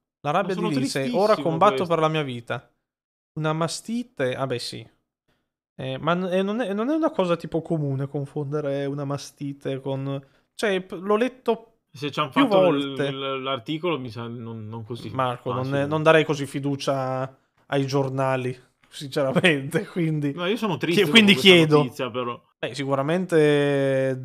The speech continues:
Speaker 1: una cosa poco felice. Però no,
Speaker 2: Eh,
Speaker 1: è
Speaker 2: non
Speaker 1: una
Speaker 2: c'è,
Speaker 1: cosa
Speaker 2: più che altro non, non è molto da rassegnare, so che sono tristissimo e
Speaker 1: No, più che
Speaker 2: basta,
Speaker 1: altro è una
Speaker 2: cioè.
Speaker 1: cosa che ho già sentito più volte, per quello dico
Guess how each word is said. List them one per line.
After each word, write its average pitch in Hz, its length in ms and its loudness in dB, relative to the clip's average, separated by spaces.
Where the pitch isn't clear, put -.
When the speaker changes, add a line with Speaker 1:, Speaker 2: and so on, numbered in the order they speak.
Speaker 1:
una 131 160 -6
cosa 135 200 -6
poco 135 220 -6
felice. 120 500 -8
Però 247 200 2
no, 208 180 4
Speaker 2:
Eh, 127 60 2
Speaker 1:
è - 0 -
Speaker 2:
non 135 120 2
Speaker 1:
una 147 60 2
Speaker 2:
c'è, 175 180 2
Speaker 1:
cosa 170 180 -2
Speaker 2:
più 165 100 0
che 170 80 0
altro 185 280 0
non, 156 200 0
non 156 180 -2
è 175 120 2
molto 160 280 -2
da 147 100 -2
rassegnare, 156 340 -6
so 160 160 -4
che - 80 -6
sono 139 180 -8
tristissimo 135 680 -8
e - 20 -4
Speaker 1:
No, 190 100 6
più 180 100 4
che 202 60 6
Speaker 2:
basta, 240 60 12
Speaker 1:
altro 208 160 6
è 180 40 6
una 175 120 8
Speaker 2:
cioè. 175 40 2
Speaker 1:
cosa 180 560 8
che 185 200 4
ho 175 260 2
già 175 160 2
sentito 180 560 -2
più 185 220 -4
volte, 139 580 2
per 139 160 -4
quello 151 300 -2
dico 127 760 -6